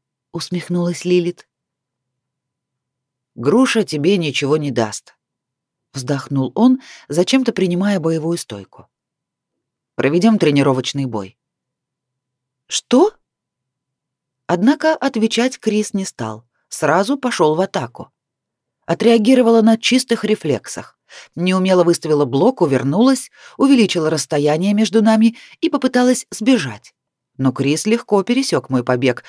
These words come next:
преграждая дорогу. Тренировочный бой, если его так можно назвать, продолжился. Я растерянно оборонялась, используя приемы из арсенала Лилит. Крис нападал, но вскоре стало понятно, что использует свои возможности не на полную,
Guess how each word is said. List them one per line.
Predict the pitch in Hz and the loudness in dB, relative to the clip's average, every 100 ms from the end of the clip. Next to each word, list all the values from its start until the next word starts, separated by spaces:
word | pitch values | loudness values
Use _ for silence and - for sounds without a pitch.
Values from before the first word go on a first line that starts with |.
| - | -8
преграждая | - 160 165 160 143 135 | -4 0 0 0 0 0
дорогу. | 131 151 113 104 - _ _ _ - - | 0 -2 -2 -8 -20 _ _ _ -20 -4
Тренировочный | 170 170 185 175 - 165 | -2 2 2 2 0 -4
бой, | 160 202 262 120 _ _ _ | -4 -2 -2 -4 _ _ _
если | 151 165 185 | -4 -2 2
его | 185 160 | 2 2
так | 190 - | 0 -2
можно | 151 135 | -4 -2
назвать, | 143 165 131 117 - _ - | -2 -2 -4 -6 -8 _ -6
продолжился. | 311 190 110 104 87 - - _ _ _ _ _ _ _ _ _ _ - | -4 -4 -6 -10 -16 -16 -20 _ _ _ _ _ _ _ _ _ _ -2
Я | 202 220 | 2 2
растерянно | 202 - 214 208 185 170 | 0 2 4 4 2 0
оборонялась, | 160 151 151 156 233 208 147 | 0 0 0 2 2 2 -2
используя | 151 - 170 147 156 | -6 0 0 2 2
приемы | 170 165 202 170 | 2 2 2 2
из | 143 | -2
арсенала | 143 139 156 160 151 | -4 -4 -6 -4 -4
Лилит. | 147 117 95 - _ _ _ _ | -4 -6 -8 -16 _ _ _ _
Крис | 156 139 - | -4 -4 -2
нападал, | 135 123 123 123 127 214 226 - - | -4 -2 -2 0 2 0 -4 -16 -10
но | 156 170 | -4 -2
вскоре | 175 - - 262 | -4 0 2 2
стало | - 247 240 | 0 -2 0
понятно, | 214 196 254 254 | 2 2 2 2
что | 240 202 | 2 2
использует | 185 - 214 202 208 | 0 2 2 4 2
свои | - 165 196 | 4 2 4
возможности | 180 156 190 185 202 - | 2 0 -2 -2 0 2
не | 220 247 | 4 4
на | 294 | 2
полную, | 208 160 117 110 104 | 0 0 0 -4 -10